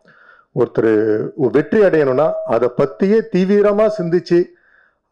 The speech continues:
அதுலயே நம்ம ஊறி போயிருந்தோம்னா நிச்சயமா நம்ம நேரம் நல்லா இருக்குமோ ஒரு நாள் மிகப்பெரிய வெற்றி அடைவோம்.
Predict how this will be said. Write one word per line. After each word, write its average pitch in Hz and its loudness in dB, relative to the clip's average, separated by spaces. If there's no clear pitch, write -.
அதுலயே 160 2
நம்ம 180 0
ஊறி 170 2
போயிருந்தோம்னா 143 0
நிச்சயமா 214 0
நம்ம 165 0
நேரம் 160 2
நல்லா 160 2
இருக்குமோ 160 0
ஒரு 139 2
நாள் 165 0
மிகப்பெரிய 220 2
வெற்றி 190 0
அடைவோம். 156 2